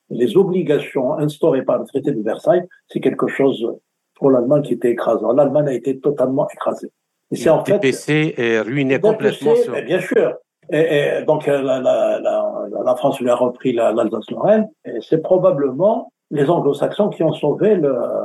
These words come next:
Speaker 1: le, l'Allemagne de la banqueroute, qu'elle a connue d'ailleurs en mille neuf cent vingt-neuf.
Speaker 2: Mhm.
Speaker 1: Alors, la, la question qu'on peut se poser, euh, pourquoi ? Pourquoi on, pourquoi on a laissé faire ?
Speaker 2: Oui.
Speaker 1: Ce qu'il faut savoir, c'est que la phobie, euh, de, du capitalisme anglo-saxon,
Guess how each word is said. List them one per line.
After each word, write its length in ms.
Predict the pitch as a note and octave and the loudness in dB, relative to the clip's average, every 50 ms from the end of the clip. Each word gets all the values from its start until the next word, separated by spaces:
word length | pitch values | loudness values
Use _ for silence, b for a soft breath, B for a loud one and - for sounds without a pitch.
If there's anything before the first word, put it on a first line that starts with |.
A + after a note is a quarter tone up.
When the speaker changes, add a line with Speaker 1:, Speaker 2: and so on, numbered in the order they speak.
| G#2 G#2 G#2 - - - _ _ _ - | -6 -6 -8 -8 -10 -12 _ _ _ -10
Speaker 1:
le, 200 | - - B2 B2 | -6 -4 -2 0
l'Allemagne 460 | B2 B2+ B2+ A#2 B2 D#3 F#3+ G#3 F3 | 2 2 2 2 2 2 4 4 2
de 100 | C#3 C3 | 2 0
la 140 | A#2 A2+ A#2 | 0 2 2
banqueroute, 540 | - - D#3 D#3 - - A#3 F3 D3+ - - | 4 4 2 2 2 2 2 0 0 0 0
qu'elle 160 | - D3+ D3 | 0 2 2
a 80 | C#3+ | 2
connue 240 | D3 - D#3 D#3+ E3+ | 2 2 2 2 2
d'ailleurs 360 | D#3+ B2+ A2+ C#3+ F3+ G3+ F3+ | 0 0 0 2 2 2 2
en 200 | - C3 A#2+ A2+ | 2 2 0 0
mille 100 | A#2+ B2+ | -2 -4
neuf 120 | B2+ B2+ - | -6 -6 -6
cent 140 | - A2+ A2 | -6 -6 -4
vingt-neuf. 460 | C#3 E3 - - A#3+ D#3+ - - - _ | -4 -4 -2 2 2 2 0 0 -8 _
Speaker 2:
Mhm. 120 | - E3+ E3 C3 - - | -14 -14 -14 -14 -4 2
Speaker 1:
Alors, 460 | G#3+ G#3+ G#3+ F#3+ D3+ - - - - - _ _ - | 2 4 4 4 4 2 -2 -8 -14 -20 _ _ -16
la, 160 | - D3+ C#3+ | -12 -8 -6
la 100 | C#3+ D3 | -4 -4
question 340 | D3+ - E3+ D#3 - F#3+ F#3 | -4 -4 -4 -2 0 0 -2
qu'on 200 | D#3 - E3+ C#3 | -2 -2 -6 -6
peut 100 | - C3 | -6 -8
se 100 | A#2 - | -8 -8
poser, 520 | - D3 B2+ A#2+ F3+ A3 G#3+ F#3 D#3+ C#3 B2 A#2 A#2 A#2 - - _ _ _ _ - | -10 -8 -4 0 2 4 4 4 2 0 -2 -4 -6 -8 -10 -14 _ _ _ _ -12
euh, 60 | A#2 A#2 - _ | -12 -12 -6 _
pourquoi ? 500 | - F3+ D3+ - - C4+ - - - - _ _ _ _ | 0 0 2 2 2 2 2 0 -2 -8 _ _ _ _
Pourquoi 580 | - D3 - - - - A#3 A#3+ A#3 G#3+ F3+ D#3 | -2 -2 -2 0 0 0 2 4 4 4 4 2
on, 400 | D3 C#3 C3+ C3 B2 A#2+ A#2 A2+ A2 G#2+ G#2+ G#2+ - _ _ _ | 0 -2 -4 -6 -8 -10 -12 -14 -16 -16 -18 -18 -20 _ _ _
pourquoi 240 | - D3+ - - G#3+ | -8 -4 0 2 4
on 40 | G#3+ | 4
a 60 | G#3+ | 4
laissé 240 | G#3+ G#3+ - - G#3 | 2 2 0 -2 -2
faire ? 300 | - - G#3+ E3+ - - - - _ _ - | 0 2 0 0 0 -2 -8 -12 _ _ -2
Speaker 2:
Oui. 140 | A#2 B2 A#2+ A#2 - | 0 0 0 0 -2
Speaker 1:
Ce 80 | - - | -6 -4
qu'il 140 | - E3+ | -4 -2
faut 100 | D3+ F#3+ | 0 0
savoir, 500 | D#3+ - - D#3 C3+ - G3+ A3+ A#3 E3+ | 0 2 2 2 2 2 2 2 0 0
c'est 180 | - - C#3+ - | -2 -6 -8 -6
que 140 | - - C#3 C3 B2+ - - - - - - - | -4 -2 -2 0 0 -2 -4 -4 -6 -8 -10 -8
la 160 | - B2+ C3+ B2 | -4 0 0 0
phobie, 640 | - - - A3 G3+ D#3 C#3 D3+ D3+ D3 C3+ C3 | 0 2 2 2 2 2 0 0 0 2 2 2
euh, 220 | B2+ B2 A#2+ A#2 G#2+ | 2 2 0 -2 -2
de, 180 | G#2 G#2 A#2+ | -4 -4 -6
du 240 | A2+ G2+ A2 A2+ A2 | -6 -6 -6 -8 -6
capitalisme 680 | - D3 D3+ D3 D#3+ D3+ - D3 C#3+ C3+ A#2+ B2+ C3+ B2+ | -2 -2 -2 -2 -2 -2 0 0 2 0 0 0 0 0
anglo-saxon, 800 | B2 A#2 G#2+ G#2+ A#2 A2+ - - B2 - - F#3+ A#3 C4+ - | 0 0 -2 0 -2 -2 0 0 -2 -2 0 0 0 -2 -2